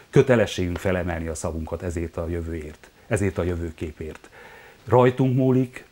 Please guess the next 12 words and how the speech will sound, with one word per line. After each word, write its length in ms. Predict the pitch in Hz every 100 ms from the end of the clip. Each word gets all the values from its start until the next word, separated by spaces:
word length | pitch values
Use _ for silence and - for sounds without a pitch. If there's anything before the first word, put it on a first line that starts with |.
| _
mert 220 | 107 104
hogyha 260 | 113 - 95
mi, 320 | 101 107 101
ö, 280 | - 92 90 95
lapítunk, 840 | 98 104 98 104 85 110 107 107 - - -
hogyha 280 | - 104 107
mi 160 | 98 92
passzívan 680 | 113 107 - 101 92 90 85
nézzük 380 | 117 98 85 92
ezt 220 | 90 -
a, 260 | 92 87 87 - - -
ö, 280 | 104 90